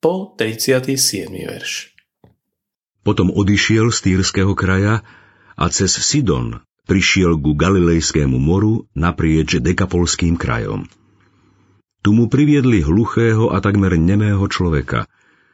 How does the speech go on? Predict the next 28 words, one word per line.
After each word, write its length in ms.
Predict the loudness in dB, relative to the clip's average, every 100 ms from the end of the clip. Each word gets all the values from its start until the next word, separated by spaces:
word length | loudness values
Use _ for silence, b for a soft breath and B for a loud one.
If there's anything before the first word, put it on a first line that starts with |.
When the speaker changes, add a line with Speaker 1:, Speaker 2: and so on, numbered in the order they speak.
| _ -2
Speaker 2:
Poprosili 640 | 0 2 0 0 2 2
ho, 240 | 2 2 0
aby 240 | 0 2
naň 240 | 2 2 0
položil 480 | 0 2 2 2
ruku. 400 | 2 -2 -4 -6 -8 _ _ _ _ _ _ _ _ _
Vzal 320 | -2 0 2
ho 160 | 2 0
bokom 560 | 0 -2 0 0 0
od 160 | 0 -2
zástupu, 880 | 0 0 0 -2 -2 -4 -2 -4 -6 b b b b b
vložil 400 | 0 2 2 2
mu 160 | 2 0
prsty 320 | -2 -2 -2
do 160 | 0 0
uší, 560 | 0 -2 0 0 -4 b b b -4
dotkol 320 | -4 0 -2
sa 160 | 0
slinou 560 | 0 0 2 2 2 2
jeho 320 | 0 0 -2
jazyka, 480 | -2 -2 -4 -2 -4 b b b b b 0
pohliadol 560 | 2 2 0 0 -4
k 80 | -2
nebu, 400 | -2 0 -2 -4 -8 -6
vzdychol 800 | -4 -2 -2 -2 -2 0 -2 -4 b b b b b b b -6
a 20 |
povedal 480 | 0 2 2 2 2
mu 320 | 2 2 0